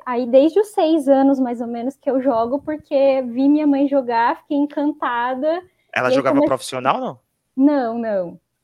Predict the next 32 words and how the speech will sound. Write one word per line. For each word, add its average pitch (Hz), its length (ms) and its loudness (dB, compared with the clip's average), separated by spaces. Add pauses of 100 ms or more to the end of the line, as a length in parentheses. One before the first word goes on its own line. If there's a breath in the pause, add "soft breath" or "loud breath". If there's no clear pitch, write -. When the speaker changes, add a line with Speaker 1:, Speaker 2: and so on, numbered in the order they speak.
(400)
Speaker 1:
É, 226 160 -4
jo-, 254 220 -6 (300)
participava 392 440 -4
de - 80 -20
competição, 320 920 0
essas 285 300 -6
coisas, 247 640 2
mas 254 340 -4
nada 269 220 -4
Speaker 2:
Sim. - 100 -10
Speaker 1:
profissional, 320 580 -6
até 262 180 -6
porque 294 320 -6
a 277 80 0
gente 311 360 -4
era 294 320 0
de 269 80 -6
uma 294 160 0
cidade, 247 520 -4
assim, 269 400 -2
bem 254 160 -2
pequenininha, 285 760 0
de 240 80 -6
menos 254 340 -2
de 320 120 -4
cinco 320 300 -6
mil 302 180 0
habitantes, 277 680 -2
então 240 380 -8
o 269 40 -4
futebol 240 580 -6
feminino 254 720 -4